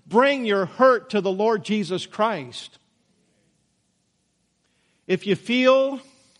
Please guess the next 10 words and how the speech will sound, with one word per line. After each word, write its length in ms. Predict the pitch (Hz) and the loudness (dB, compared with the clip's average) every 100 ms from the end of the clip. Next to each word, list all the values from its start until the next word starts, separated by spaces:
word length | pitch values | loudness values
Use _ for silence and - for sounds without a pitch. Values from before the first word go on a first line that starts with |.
| _ _ _ _ _ _ _ _ _ | _ _ _ _ _ _ _ _ _
you 220 | 190 208 | -2 2
are 140 | 214 196 | 4 2
impaired 640 | 180 - - 233 226 214 | -2 -8 0 2 2 0
in 160 | 220 196 | -2 -2
life, 560 | 185 160 139 - - _ _ _ _ _ _ _ _ _ _ _ _ _ _ _ _ _ _ _ _ _ - | -2 -2 -6 -14 -20 _ _ _ _ _ _ _ _ _ _ _ _ _ _ _ _ _ _ _ _ _ -4
do 120 | 175 | -2
the 100 | 147 | 0
best 340 | 156 151 - | -4 -4 -6
you 80 | 151 | -14
can. 520 | - 147 127 120 120 | -12 -10 -10 -12 -16